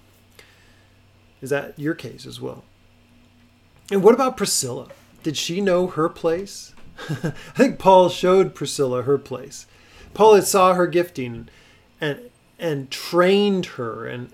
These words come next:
and her place was, guess what? To train their best missionary. Amazing. Hey, you and your hubby need to stay here, pour into Apollos so that the gospel can spread even without us. It's a really interesting passage for those who want to put women in their place.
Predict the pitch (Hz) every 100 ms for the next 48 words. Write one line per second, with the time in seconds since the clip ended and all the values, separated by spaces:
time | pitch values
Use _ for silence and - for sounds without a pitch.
0 | - 143 143 - 233 226 170 151 - 156
1 | 147 - - 190 185 214 - 147 - -
2 | 165 175 190 170 143 147 120 135 151 -
3 | - - 147 156 - 123 110 95 - -
4 | _ _ _ - - _ 156 185 285 233
5 | - - - _ - _ - - 190 160
6 | 247 247 202 190 180 165 135 - 190 180
7 | 175 156 139 135 - 190 202 165 147 135
8 | 156 139 131 - 170 143 135 - - 143
9 | 165 180 - 160 143 143 131 - 147 127
10 | 180 185 170 147 135 127 - 123 131 113
11 | - - - - _ - - - _ _
12 | _ - _ - 170 202 143 180 247 240
13 | 220 185 185 - 175 156 - 160 160 -
14 | 120 - 135 147 156 143 139 127 139 127
15 | - 117 - 160 139 147 156 143 143 139
16 | 120 113 - 131 - - - -